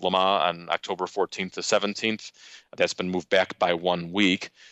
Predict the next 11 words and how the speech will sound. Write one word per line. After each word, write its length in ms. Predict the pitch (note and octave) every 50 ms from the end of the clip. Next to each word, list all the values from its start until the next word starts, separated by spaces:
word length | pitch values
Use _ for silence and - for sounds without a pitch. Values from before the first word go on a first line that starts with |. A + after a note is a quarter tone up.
| _ _ _
And, 360 | - F#2 F2 E2+ E2+ F2 -
and 220 | - F2+ F2 F2 E2+
Doonan 460 | G2 G2+ F#2+ F#2 F2+ F2+ F2+ F2+ - _ -
indicated 480 | A2+ F#2+ G2 - G2+ F#2+ F2+ F2+ E2
that 160 | F2+ F2 F2 - _
that 200 | G2 F#2 F#2+ -
was 140 | A2 G2 F2
also 300 | F2+ F#2 F2+ - G2+ F#2
made 360 | F2+ F#2 E2+ F2 F2+ - _
to 100 | - F2
help 280 | E2+ F#2+ F#2+ F2 -